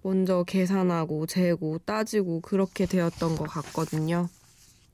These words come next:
그래서 제가 그 여학생한테 잘해보라 그랬어요.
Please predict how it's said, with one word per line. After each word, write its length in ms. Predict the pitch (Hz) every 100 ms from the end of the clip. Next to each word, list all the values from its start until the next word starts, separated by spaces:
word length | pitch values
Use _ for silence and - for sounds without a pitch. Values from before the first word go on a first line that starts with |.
| - - - - - - _
그래서 220 | - 190
제가 440 | 185 170 196 190 165
그 180 | - 175
여학생한테 1000 | 170 180 190 180 175 185 180 175 156 -
잘해보라 640 | - - 202 214 170 165 156
그랬어요. 420 | 147 147 -